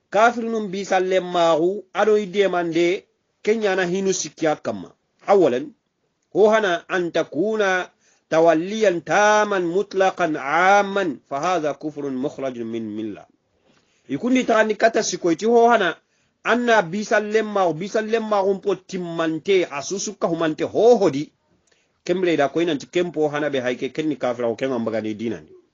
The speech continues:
Thani, nanti hillandi, an takuna li ajli tahsili muslahatin khasa, anna bi salle mahu kuda anna muslaha yugo, yugo kita da batenga, وليس هناك ما يلجي إليها من خوف ونحوه.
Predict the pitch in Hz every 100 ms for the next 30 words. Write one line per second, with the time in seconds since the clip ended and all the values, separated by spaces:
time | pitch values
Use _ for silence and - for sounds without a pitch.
0 | _ _ _ - - 185 226 240 233 170
1 | 185 190 262 247 220 190 165 160 320 _
2 | _ _ _ _ _ _ _ _ _ _
3 | _ _ - 196 185 185 - 233 226 214
4 | 202 220 180 180 185 - _ - _ -
5 | 143 - - 202 233 226 208 208 165 185
6 | 175 165 147 143 170 180 - 135 - 214
7 | 233 220 170 185 196 196 208 196 180 156
8 | 156 208 196 185 202 196 175 175 175 190
9 | 170 160 165 175 156 156 139 160 165 -
10 | - 147 147 151 143 120 151 131 127 -
11 | _ _ _ _ _ - 151 190 226 202
12 | 170 170 208 208 175 160 151 135 156 202
13 | 143 151 220 165 180 190 175 151 151 143
14 | 131 156 185 165 156 135 139 160 156 160
15 | 160